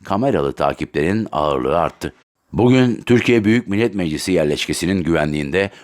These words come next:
onlarca kamera hizmet vermektedir. Nöbet noktalarında eskisi gibi insan bulundurmak gerekmiyor. Meclis çerçevesi gece gündüz kameralarla takip edilebiliyor. Dolayısıyla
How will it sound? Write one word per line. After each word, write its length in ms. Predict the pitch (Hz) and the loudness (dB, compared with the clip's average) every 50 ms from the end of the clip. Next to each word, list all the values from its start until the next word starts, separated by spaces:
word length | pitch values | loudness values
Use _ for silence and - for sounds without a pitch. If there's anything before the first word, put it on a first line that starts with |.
| - _ - | -18 _ -4
onlarca 540 | 76 90 95 110 139 151 127 95 110 107 | -4 -2 -2 -2 -2 -2 0 0 -2 -2
kamera 380 | - - 92 95 110 104 101 104 | -2 -2 -2 0 0 2 2 2
hizmet 400 | 98 92 85 82 98 92 - - | 2 0 0 -2 -2 -4 0 0
vermektedir. 560 | 85 80 76 76 73 - 78 67 67 65 - _ _ _ _ _ - - | 0 0 0 -2 -4 -4 -4 -4 -4 -6 -8 _ _ _ _ _ -14 -10
Nöbet 320 | 69 69 73 85 82 - | -6 -2 -2 -2 -2 -2
noktalarında 720 | 76 71 69 - 73 73 73 69 62 64 69 80 90 - - - - - - | -4 -6 -2 -2 0 0 0 -2 -2 -2 -2 -2 -2 -2 -6 -12 -20 -10 -4
eskisi 420 | - 76 - - - 104 - 143 120 | -4 -4 -4 -4 -4 -4 -2 0 0
gibi 200 | 90 76 76 76 | 0 0 0 -2
insan 340 | 71 - 92 90 92 87 | -2 0 0 0 0 0
bulundurmak 540 | 73 78 78 73 71 76 73 76 82 90 - | 0 0 0 0 -2 -2 -2 -2 -2 -2 -2
gerekmiyor. 560 | - 76 76 76 - - 76 73 69 65 - _ - - - - - | 0 0 0 0 -2 -4 -6 -4 -4 -6 -8 _ -20 -20 -20 -10 -4
Meclis 400 | - 98 104 95 123 156 147 - | -2 0 0 2 2 2 0 2
çerçevesi 540 | - 110 98 90 - 107 98 95 - 147 117 | 0 0 0 2 0 0 0 0 -2 -2 -2
gece 240 | 98 101 98 127 131 | -2 -2 0 0 0
gündüz 360 | 110 85 71 78 101 107 - | 0 -2 -2 -2 -4 -6 -6
kameralarla 600 | - 87 87 98 107 107 85 73 67 67 87 98 | -6 -4 -2 0 2 2 2 2 2 2 0 0
takip 380 | - 92 85 82 - 92 78 | 0 0 -2 -2 -2 -4 -6
edilebiliyor. 600 | 71 65 71 78 80 76 78 80 82 71 64 - _ _ _ _ _ - | -4 -4 -4 -4 -4 -4 -2 -2 -2 -2 -4 -6 _ _ _ _ _ -6
Dolayısıyla 600 | 65 67 69 69 65 - - 80 71 76 85 87 | -4 -2 -2 0 0 0 0 2 2 2 0 -2